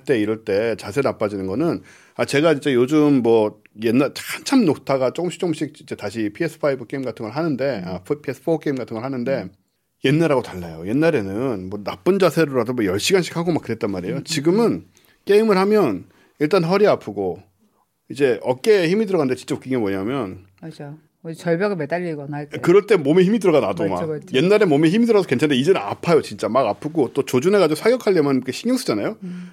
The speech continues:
Speaker 1: 눈 아프지 막 손 이런 데 아프고
Speaker 2: 맞아요.
Speaker 1: 세게 누르면 손 아프고 오만 데 다 아픈 거예요. 그럴 때 바디로직을 입고 하면
Speaker 2: 음.
Speaker 1: 덜 아프다.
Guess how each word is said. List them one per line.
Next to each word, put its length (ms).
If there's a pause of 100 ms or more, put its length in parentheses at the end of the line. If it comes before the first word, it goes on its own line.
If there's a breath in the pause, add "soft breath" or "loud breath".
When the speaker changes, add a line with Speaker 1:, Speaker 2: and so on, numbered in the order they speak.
Speaker 1:
눈 160
아프지 880
막 280
손 500
이런 240
데 260 (240)
아프고 440
Speaker 2:
맞아요. 100
Speaker 1:
세게 300
누르면 360
손 140
아프고 400
오만 180
데 100
다 140
아픈 220
거예요. 320 (180)
그럴 180
때 120
바디로직을 560
입고 180
하면 540
Speaker 2:
음. 260 (160)
Speaker 1:
덜 160
아프다. 460